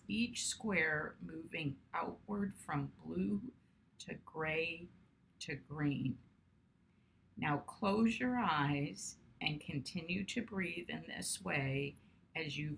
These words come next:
visualize squares of colors of your choosing. So you'll also notice that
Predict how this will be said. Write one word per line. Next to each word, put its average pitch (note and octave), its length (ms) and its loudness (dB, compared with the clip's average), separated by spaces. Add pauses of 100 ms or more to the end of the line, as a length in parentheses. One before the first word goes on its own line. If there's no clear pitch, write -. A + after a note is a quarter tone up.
visualize F3+ 960 2 (160)
squares D#3+ 960 0
of - 80 -4 (100)
colors D3 760 0
of D3+ 160 -8 (140)
your C3 240 0
choosing. - 680 -6 (1700)
So - 140 0
you'll G3 320 6
also B3 460 6
notice D3+ 920 6
that D3 200 4